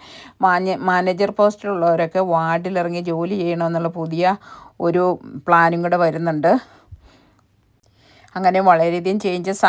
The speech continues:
ആണ് ഹോസ്പിറ്റലുകളൊക്കെ ഇപ്പോൾ കൊണ്ടുവരുന്നത്. അതുപോലെ Kevin Twax from the Uni-, Unison in Plymouth said cuts to thirty-four million pound to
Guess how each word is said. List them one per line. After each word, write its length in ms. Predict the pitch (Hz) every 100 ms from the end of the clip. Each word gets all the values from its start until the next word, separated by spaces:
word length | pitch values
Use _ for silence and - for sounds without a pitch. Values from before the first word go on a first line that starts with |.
| 175
ആണ് 160 | 170 233 208
ഹോസ്പിറ്റലുകളൊക്കെ 840 | 180 - - 185 175 185 160 196 214 - 143 -
ഇപ്പോൾ 180 | 175 180 180
കൊണ്ടുവരുന്നത്. 580 | 160 165 156 151 139 - _ _ - - _ _
അതുപോലെ 340 | 185 190 208 214 214
Kevin 300 | 190 196 240 233
Twax 380 | 190 190 185 -
from 160 | 208 185
the 60 | 185 170
Uni-, 140 | 170 151
Unison 520 | 180 196 208 - 208 208 180
in 60 | 175
Plymouth 440 | 175 170 180 180 202
said 200 | - 180 175 170
cuts 240 | 170 170 - -
to 80 | 214 208
thirty-four 600 | 180 175 175 202 - 220 233
million 280 | 202 170 170 185
pound 220 | 165 170
to 60 | 170